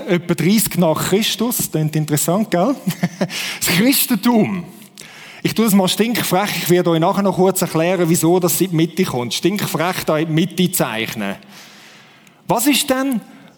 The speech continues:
mit dem Christentum? Und mein Punkt ist, und das Ziel vielleicht auch von heute Abend, zu zeigen, wieso das Christentum an diesem Punkt komplett zur Reihe ausgeht.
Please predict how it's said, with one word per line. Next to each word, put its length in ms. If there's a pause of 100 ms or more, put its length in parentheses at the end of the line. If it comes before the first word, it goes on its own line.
mit 280
dem 80
Christentum? 880 (1700)
Und 140
mein 200
Punkt 500
ist, 500 (1000)
und 120
das 140
Ziel 340
vielleicht 320
auch 280
von 200
heute 200
Abend, 400 (580)
zu 180
zeigen, 680 (1000)
wieso 300
das 140
Christentum 1080
an 80
diesem 300
Punkt 480
komplett 480
zur 180
Reihe 340
ausgeht. 600